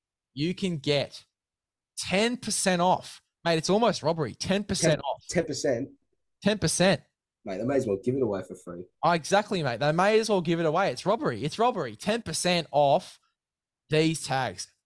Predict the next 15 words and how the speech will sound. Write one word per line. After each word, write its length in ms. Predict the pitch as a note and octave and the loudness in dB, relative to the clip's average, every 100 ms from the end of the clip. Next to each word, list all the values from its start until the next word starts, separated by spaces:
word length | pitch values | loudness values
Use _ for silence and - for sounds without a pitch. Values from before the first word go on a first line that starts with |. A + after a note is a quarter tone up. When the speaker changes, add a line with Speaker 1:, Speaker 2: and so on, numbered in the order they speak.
| - | 0
Speaker 1:
evo 340 | F3 A3+ G3 C#3 | 0 4 2 0
sports 380 | - C#3+ C#3 - | -4 -4 -4 -4
co 400 | - C3 B2+ B2+ A2 A2+ | 0 2 2 0 -8 -6
dot 280 | B2 - | -4 -4
com 440 | - - D#3+ E3 E3 _ _ _ _ | -8 -2 0 -2 -6 _ _ _ _
dot 180 | F3+ F#3 | 0 2
A 100 | D#3 | 2
U. 320 | C3+ C3 C3+ | 2 2 0
Family 480 | C3 D#3+ F3 F3 D3+ | -2 -2 0 0 -2
business, 420 | C3 C3 C3+ A#2+ | -4 -8 -8 -10
mate. 200 | C3+ C3 | -6 -4
You 60 | B2+ | -2
gotta 200 | D#3+ D#3 | -2 -2
support 420 | C3 - A#2+ B2 | -4 -10 -8 -6
it. 140 | B2 | -6